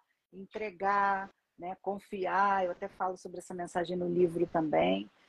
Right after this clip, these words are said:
né? E decidi fazer o melhor que eu poderia fazer por ele, né? Já que ele estava também dando o melhor dele pra mim, que era esse sorriso, né? Então, é muito representativo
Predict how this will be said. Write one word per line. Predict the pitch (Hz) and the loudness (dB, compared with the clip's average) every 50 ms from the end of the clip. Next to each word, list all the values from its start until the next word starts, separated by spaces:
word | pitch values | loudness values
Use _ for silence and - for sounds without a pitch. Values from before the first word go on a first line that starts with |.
| _ _ _ | _ _ _
né? | 160 170 180 190 196 196 196 202 | 6 8 10 10 10 8 4 4
E | 214 233 | 2 4
decidi | 202 233 247 269 262 - 277 269 240 190 190 202 220 233 254 269 277 | 8 8 8 8 6 2 -2 -2 -2 -2 -4 -4 -4 -2 0 -2 -2
fazer | 269 - 277 262 254 220 202 254 269 | 2 4 6 6 6 6 4 4 4
o | 285 | 4
melhor | 277 269 269 262 254 233 240 254 294 349 359 - - - | 4 4 4 4 4 4 4 4 4 2 0 -2 -14 -12
que | - 302 | -10 -8
eu | 302 | -8
poderia | - - 285 247 254 254 226 240 240 | -2 -2 0 2 2 0 0 -2 -4
fazer | 233 - 233 220 196 208 233 254 247 _ | -2 -4 -8 -8 -4 -2 -2 -2 -2 _
por | 285 302 294 | -4 0 2
ele, | 269 233 214 214 208 208 - - - - _ | 2 2 2 0 -2 -6 -8 -10 -20 -20 _
né? | - 175 180 202 233 - _ _ _ _ _ _ | -12 -10 -10 -10 -10 -14 _ _ _ _ _ _
Já | - 196 202 | -4 -4 -2
que | - - 214 | 0 0 -2
ele | 208 214 | 0 -2
estava | 196 - - 208 214 208 | -4 -2 0 0 0 2
também | 208 247 254 240 190 196 196 214 240 220 | 2 2 2 2 2 0 0 0 -2 -2
dando | 196 208 220 240 220 220 | 0 0 0 2 0 0
o | |
melhor | 208 196 190 185 185 185 190 185 - | 0 0 0 2 2 0 0 -2 -2
dele | - 180 185 185 - | -2 -2 -2 -2 -4
pra | - - 170 | -6 -6 -6
mim, | 160 165 175 185 190 | -4 -2 -2 -2 2
que | - 196 | 4 6
era | 180 185 180 | 8 8 8
esse | 175 175 - - 180 | 8 6 2 0 -6
sorriso, | - - 196 175 175 165 143 139 135 139 139 139 | -2 -2 -2 0 0 0 0 0 0 0 0 2
né? | 143 147 151 | 4 6 6
Então, | 156 156 151 - - 165 165 170 175 180 185 185 - - - - - _ - | 6 6 4 4 4 6 6 8 6 6 4 4 2 -6 -20 -20 -4 _ 12
é | 180 180 175 | 12 12 12
muito | 175 180 208 240 233 269 | 12 10 6 8 8 8
representativo | 254 220 247 240 - 233 226 226 196 220 202 - 202 190 - - - 208 208 214 196 208 | 8 10 8 6 8 6 2 2 0 -2 -4 -2 -4 -4 -4 -8 -6 -4 -4 -4 -4 -8